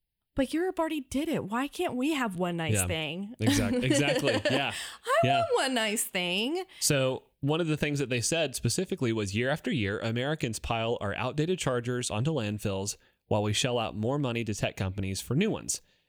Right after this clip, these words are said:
Speaker 2: Um, this waste is driving consumers up the wall,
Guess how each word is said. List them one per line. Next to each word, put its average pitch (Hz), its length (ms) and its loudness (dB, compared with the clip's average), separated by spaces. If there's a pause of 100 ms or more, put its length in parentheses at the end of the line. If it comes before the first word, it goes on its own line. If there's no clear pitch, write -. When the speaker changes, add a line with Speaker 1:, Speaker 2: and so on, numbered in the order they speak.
(240)
Speaker 2:
Um, 104 400 2 (120)
this 131 260 4
waste 123 520 0
is 113 140 0
driving 117 340 0
consumers 107 680 -2 (140)
up 123 180 -2
the 202 120 4
wall, 95 440 0